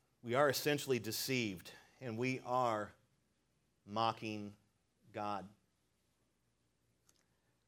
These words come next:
As I said earlier, the cross demonstrates how seriously God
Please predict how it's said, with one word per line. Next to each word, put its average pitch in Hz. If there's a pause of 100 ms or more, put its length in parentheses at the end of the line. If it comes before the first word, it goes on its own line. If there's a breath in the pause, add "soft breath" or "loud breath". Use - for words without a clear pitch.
(460)
As 101
I -
said 123
earlier, 127
the 104
cross 131
demonstrates 113
how 113
seriously 113
God 107